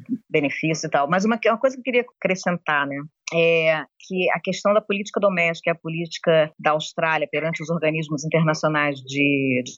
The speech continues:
combate à mudança climática acabam, é, tendo uma interseção aí, porque sem as provisões que eram básicas, assim, que, que o, que o Turnbull tinha colocado naquela época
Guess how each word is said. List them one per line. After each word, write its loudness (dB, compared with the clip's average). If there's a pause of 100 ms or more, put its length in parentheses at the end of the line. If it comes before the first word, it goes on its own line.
combate 0
à -6
mudança -4
climática -2
acabam, -2 (420)
é, 4
tendo 0
uma 2
interseção 2
aí, 2
porque -2 (280)
sem 0
as 0 (420)
provisões 2 (360)
que 0
eram 2
básicas, -2
assim, -6
que, -4
que -2
o, 0 (520)
que 0
o 2
Turnbull 0
tinha -2
colocado -2
naquela -4
época 0